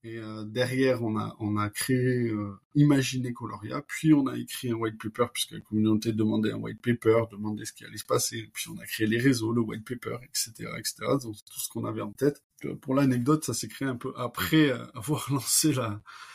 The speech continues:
la, la collection. Et, euh, et les badges, les tierings, et cetera sont,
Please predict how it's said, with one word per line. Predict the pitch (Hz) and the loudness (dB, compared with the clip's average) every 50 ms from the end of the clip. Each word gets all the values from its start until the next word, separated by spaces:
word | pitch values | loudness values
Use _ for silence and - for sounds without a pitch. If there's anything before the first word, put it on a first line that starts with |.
| - - - - - - - _ _ _ _ _ _ | -18 -18 -18 -18 -20 -20 -20 _ _ _ _ _ _
la, | 131 127 127 127 131 127 127 | -4 -2 -2 -2 -2 -2 4
la | 131 131 | 6 6
collection. | 127 - 143 131 127 127 123 - - 165 180 208 214 - - - _ _ _ _ | 6 6 4 2 2 2 0 2 2 2 2 2 -2 -8 -16 -20 _ _ _ _
Et, | 123 127 139 139 | 2 4 6 8
euh, | 131 127 123 123 120 120 117 117 120 117 123 | 8 8 8 8 6 6 6 4 2 0 0
et | 123 120 | 0 0
les | 113 117 110 | 2 0 0
badges, | 110 113 131 147 156 151 147 135 - 120 | 2 4 4 6 6 6 4 0 -4 -6
les | 117 110 - | -6 -8 -6
tierings, | - - 120 117 113 127 139 143 147 147 147 135 | -6 -4 -4 -2 0 4 6 8 8 8 6 4
et | 117 - - | 0 -2 -4
cetera | - - - 80 - - 107 110 117 127 131 | -6 -6 -6 -6 -6 -6 -6 -2 -2 0 0
sont, | - - - 117 110 107 107 107 104 | 0 -2 -2 -2 -4 -4 -4 -6 -8